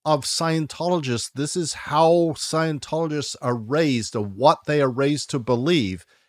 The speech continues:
And I know it sounds incredible. It is absolutely <laughs> one hundred. I mean,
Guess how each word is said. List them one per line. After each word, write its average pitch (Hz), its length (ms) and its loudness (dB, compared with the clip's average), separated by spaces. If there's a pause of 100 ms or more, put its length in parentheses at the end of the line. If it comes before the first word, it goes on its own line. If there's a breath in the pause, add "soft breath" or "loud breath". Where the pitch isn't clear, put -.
And 151 260 4
I 156 180 4
know 190 300 6
it - 100 -4
sounds 180 640 0
incredible. 123 960 0 (540)
It 185 180 4 (140)
is 165 280 4 (200)
absolutely - 1120 0
<laughs> - 0 -
one 151 400 4
hundred. 165 240 -2 (240 loud breath)
I 170 80 4
mean, 165 220 4